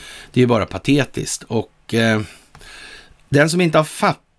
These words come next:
fattat nu då liksom att röstning i det här genomkommande systemet gynnar någon annan part än den djupa staten kommer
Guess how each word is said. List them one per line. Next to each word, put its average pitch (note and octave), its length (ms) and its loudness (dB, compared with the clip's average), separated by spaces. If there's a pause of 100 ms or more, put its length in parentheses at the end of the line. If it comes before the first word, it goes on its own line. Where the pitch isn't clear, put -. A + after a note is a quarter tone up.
fattat A#3 180 2
nu B2 160 -2
då G2+ 120 -2
liksom F#2+ 280 -6
att G#2 140 -6
röstning C3+ 560 0
i - 20 2
det D3+ 60 4
här B2 60 2
genomkommande G2 680 -6
systemet G2+ 420 -6
gynnar G2 200 -2
någon F#2+ 160 -2
annan G2 280 -2
part F#2 220 -4
än G2 60 -4
den F#2+ 80 -2
djupa F#2+ 260 -2
staten D3 480 0
kommer D3 260 2